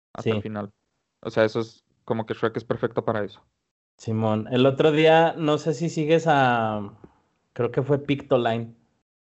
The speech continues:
Speaker 1: No,
Speaker 2: eh,
Speaker 1: no.
Speaker 2: hicieron una, una infografía
Speaker 1: Ajá.
Speaker 2: de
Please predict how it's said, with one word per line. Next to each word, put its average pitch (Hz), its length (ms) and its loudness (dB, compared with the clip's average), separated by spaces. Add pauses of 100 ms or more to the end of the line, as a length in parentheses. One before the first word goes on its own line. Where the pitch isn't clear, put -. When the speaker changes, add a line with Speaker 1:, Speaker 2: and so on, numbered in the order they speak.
Speaker 1:
No, 117 340 0
Speaker 2:
eh, 107 400 -2
Speaker 1:
no. 117 160 -12
Speaker 2:
hicieron 123 400 2
una, 139 340 2
una 135 220 0
infografía 127 880 0 (400)
Speaker 1:
Ajá. 120 200 -4
Speaker 2:
de 110 920 0